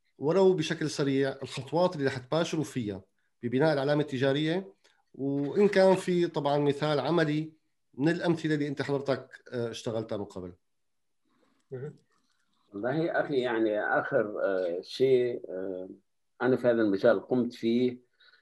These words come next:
Speaker 2: هي كانت، آه، الجامعة، آه، الأمريكية في بغداد،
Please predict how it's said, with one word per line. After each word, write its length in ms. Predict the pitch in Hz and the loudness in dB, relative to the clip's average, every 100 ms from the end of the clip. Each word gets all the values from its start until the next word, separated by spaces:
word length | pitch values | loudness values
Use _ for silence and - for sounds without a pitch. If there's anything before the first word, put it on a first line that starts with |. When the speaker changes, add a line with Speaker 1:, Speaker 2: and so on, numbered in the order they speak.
| _ - | _ 0
Speaker 2:
هي 200 | 120 117 | 4 4
كانت، 480 | 113 104 101 92 - - 95 | 2 0 2 0 -2 -4 2
آه، 840 | 92 87 87 95 - 104 92 - 151 | 2 2 0 -2 -4 -6 -6 -8 -12
الجامعة، 840 | 87 - 104 101 98 87 92 92 87 92 - _ - | -12 -6 -4 0 0 0 -2 -2 -4 -8 -14 _ -12
آه، 260 | 92 87 - - | -8 -8 -10 -10
الأمريكية 600 | 85 98 87 - 92 90 | -6 -6 -6 -8 -2 -2
في 200 | - 87 | -2 -8
بغداد، 560 | 85 82 113 147 185 | -4 -4 -2 -2 -2